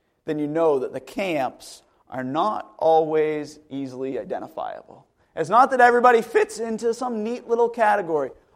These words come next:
"Oh, well, this person clearly believes that," when, when quarreling begins to happen, that lots of,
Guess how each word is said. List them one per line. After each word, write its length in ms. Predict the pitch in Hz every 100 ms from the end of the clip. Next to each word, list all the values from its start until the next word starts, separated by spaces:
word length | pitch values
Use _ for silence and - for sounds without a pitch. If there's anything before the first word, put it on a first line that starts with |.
| -
"Oh, 140 | 247
well, 160 | 240 175
this 180 | 214 233
person 380 | 226 208 202
clearly 320 | 185 202 202 196
believes 300 | 185 185 180
that," 140 | 196
when, 200 | 233 247 - _
when 160 | 208 208
quarreling 600 | - 311 339 302 277 240
begins 320 | 226 240 -
to 100 | 226
happen, 460 | 226 240 233 180 139 - -
that 160 | 240
lots 340 | 247 302 320 285
of, 180 | 240